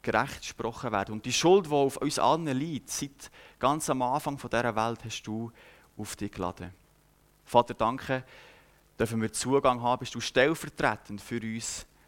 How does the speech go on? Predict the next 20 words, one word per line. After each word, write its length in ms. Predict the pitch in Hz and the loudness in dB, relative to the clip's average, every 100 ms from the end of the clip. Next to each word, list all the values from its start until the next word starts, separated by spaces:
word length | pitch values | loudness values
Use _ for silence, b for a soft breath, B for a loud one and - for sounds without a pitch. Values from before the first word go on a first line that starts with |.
| - | -14
gestorben. 500 | - - 95 - 104 | -10 -4 -4 -2 0
Lass 160 | 117 | 0
uns 120 | 147 - | 0 -4
das 180 | 127 | -2
immer 180 | 117 135 | -2 -4
wieder 160 | 127 127 | -4 -6
vor 220 | - 117 | -4 -2
Augen 260 | 107 113 127 | -2 -4 -8
führen. 280 | - 104 | -8 -2
Lass 160 | 101 120 | -2 -2
uns 120 | 120 | -4
immer 260 | 101 127 117 | -4 -2 0
wieder 260 | 120 117 120 B B B B B | -2 -2 -6 B B B B B
zu 180 | - 131 | -2 -2
dir 300 | 120 131 156 | 2 2 2
kommen 220 | 139 151 | 2 0
und 120 | 151 | 0
die 80 | - | -4
Schuld 340 | - 160 160 - | -2 0 0 -2
bringen 440 | 151 180 139 92 | -4 -2 -4 -6